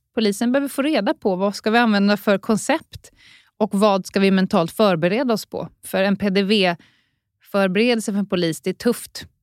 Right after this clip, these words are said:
Det är, ja, men som de som gick in på Åhléns och skulle söka av efter Akilov. Då visste de ju inte att det var Akilov. Men de tänker ju, jag kommer döda någon eller jag kommer dö. Det är liksom det man går in i, i de situationerna.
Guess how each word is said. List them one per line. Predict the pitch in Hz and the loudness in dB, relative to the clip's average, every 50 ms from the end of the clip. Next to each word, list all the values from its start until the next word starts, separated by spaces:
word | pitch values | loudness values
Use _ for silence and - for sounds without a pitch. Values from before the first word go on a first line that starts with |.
| _ _ | _ _
Det | - 196 202 202 202 202 | -4 -2 0 0 0 0
är, | 196 196 190 180 156 - - - - 95 98 - - | 0 0 -2 -2 -4 -6 -10 -12 -14 -14 -16 -10 -6
ja, | - 202 | -4 -2
men | 196 190 190 185 | -2 -2 -2 -4
som | 175 - 196 180 185 | -4 -4 -4 -2 -2
de | 175 175 170 175 | -2 -2 -4 -4
som | - - 190 185 | -4 -4 -4 -4
gick | 175 - - | -4 -4 -4
in | 175 170 165 | -4 -4 -4
på | - 175 | -6 -6
Åhléns | 165 165 190 196 214 214 196 - | -6 -4 -4 -4 -4 -4 -6 -6
och | 185 | -10
skulle | - - 185 170 | -10 -8 -10 -8
söka | - - 170 156 - 165 | -6 -6 -8 -6 -6 -6
av | 165 160 165 | -8 -6 -8
efter | 165 - - - 160 | -10 -10 -12 -12 -12
Akilov. | 165 - - 190 202 208 202 190 175 165 165 156 _ _ _ _ _ _ _ _ _ _ _ _ _ _ - | -12 -10 -8 -6 -6 -4 -4 -4 -4 -6 -8 -14 _ _ _ _ _ _ _ _ _ _ _ _ _ _ -6
Då | 165 160 | -4 -4
visste | 165 160 - - - | -4 -6 -8 -8 -8
de | - 160 165 | -6 -4 -4
ju | |
inte | 170 175 - - | -4 -6 -6 -8
att | - | -6
det | - | -4
var | 180 226 214 | -2 0 0
Akilov. | 175 - - 165 - - - | 0 -2 -6 -10 -10 -8 -8
Men | - 180 180 | -6 -4 -2
de | 185 226 240 240 | 0 0 0 0
tänker | 220 190 214 285 269 359 | 0 0 0 0 0 0
ju, | 330 247 214 208 - - - _ _ | 0 0 0 -2 -4 -10 -20 _ _
jag | 220 220 | -6 -2
kommer | - 220 208 | 0 0 2
döda | 196 208 226 214 220 226 320 | 2 2 2 2 2 2 2
någon | 370 311 233 208 208 220 208 - _ _ | 2 2 2 2 2 0 0 -2 _ _
eller | - 190 185 180 | -2 0 0 0
jag | 160 - | -2 -2
kommer | - 170 160 156 | -2 -4 -2 0
dö. | 156 196 - - - - _ _ | 2 0 0 0 -4 -16 _ _
Det | - 208 | -2 0
är | 214 | 0
liksom | 202 190 214 196 | 0 0 0 2
det | 190 190 | 2 2
man | 180 180 175 | 2 0 0
går | 190 196 | 0 0
in | 220 226 190 156 147 151 | 0 0 0 0 -2 -4
i, | 160 | -8
i | - - - - 165 160 151 | -8 -8 -6 -6 -4 -4 -4
de | - 156 - - - _ | -4 -6 -6 -8 -10 _
situationerna. | - - - - - - - - - - - - | -12 -12 -10 -10 -10 -10 -10 -12 -12 -12 -12 -14